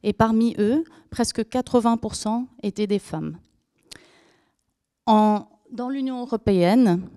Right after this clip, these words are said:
il y a eu quatre point trois millions de nouvelles fractures de fragilité en deux mille dix-neuf.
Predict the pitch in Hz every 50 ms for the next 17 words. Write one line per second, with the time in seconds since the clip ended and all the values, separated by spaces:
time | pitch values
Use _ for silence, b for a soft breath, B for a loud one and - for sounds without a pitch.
0 | - - - - 220 202 208 202 208 202 208 - - 262 254 - - 254 240 226
1 | 226 - - - 226 220 214 214 208 196 208 220 220 220 202 202 196 202 202 185
2 | 202 208 196 - - 190 180 _ - - 208 202 190 190 - - 208 196 175 -
3 | 185 170 170 165 156 - - 175 233 339 - - _ _ _ _ _ b b b
4 | b b b b b - 202 190 185 214 240 233 226 214 190 185 185 190 175 -
5 | 160 147 147 147 - - -